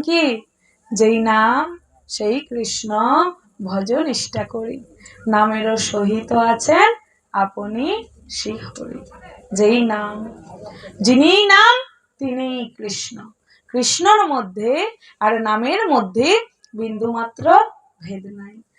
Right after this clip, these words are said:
তাই নামকেই ভজন করতে হবে, নাম জপ করতে হবে। নাম জপ করতে করতে প্রথম লক্ষণ হচ্ছে এই চোখের সামনে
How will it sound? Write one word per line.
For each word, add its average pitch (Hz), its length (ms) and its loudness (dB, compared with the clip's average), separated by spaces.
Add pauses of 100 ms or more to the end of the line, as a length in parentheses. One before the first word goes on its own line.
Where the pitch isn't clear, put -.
(220)
তাই 233 160 2 (140)
নামকেই 233 520 -2
ভজন 233 280 0 (100)
করতে 240 340 0
হবে, 226 240 6 (400)
নাম 294 160 6 (140)
জপ 302 140 4 (120)
করতে 370 320 -4
হবে। 359 260 2 (420)
নাম 311 160 0 (160)
জপ 269 160 2 (100)
করতে 339 220 -6 (100)
করতে 320 300 0 (380)
প্রথম 277 300 0 (160)
লক্ষণ 339 360 0 (140)
হচ্ছে 269 360 -4 (680)
এই 240 80 -2 (120)
চোখের 311 400 -2 (140)
সামনে 240 400 0